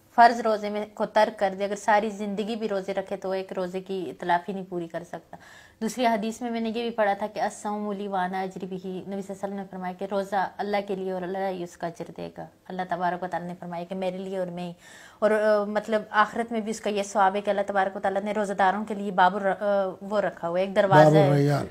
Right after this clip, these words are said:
Speaker 1: जी, बिल्कुल, और उसी में से रोज़ेदारों का वो होगा। तो फिर मुफ्ती साहब, आपने क्यों रोज़ा खाया था?
Speaker 2: शाबाश, देखिए, बहुत अच्छी बात है। जो बंदा मुझसे सवाल करे,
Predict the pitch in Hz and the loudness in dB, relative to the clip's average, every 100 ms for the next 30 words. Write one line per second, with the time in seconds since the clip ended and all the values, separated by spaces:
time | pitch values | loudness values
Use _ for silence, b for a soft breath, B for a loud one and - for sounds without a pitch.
0 | 208 185 220 208 226 214 233 196 233 240 | -6 -2 -2 0 -2 -2 0 0 0 -2
1 | 247 214 220 208 202 202 185 196 208 190 | -2 -2 0 0 2 6 6 6 0 0
2 | 190 190 b b b 240 294 285 285 320 | 0 -2 b b b 2 2 4 2 2
3 | 320 320 294 302 339 285 220 185 180 185 | 6 10 12 12 8 -2 -2 0 -2 -4
4 | 180 175 _ - 190 185 185 165 - 139 | -10 -16 _ -6 -4 -4 -8 -12 -6 -6
5 | 104 101 87 - 127 156 180 165 165 - | 0 0 -2 -4 -2 2 6 8 6 2
6 | - 113 110 117 143 147 151 156 156 - | -2 0 0 0 2 4 4 2 2 0
7 | 143 135 147 151 147 143 180 b | -2 6 8 8 4 2 2 b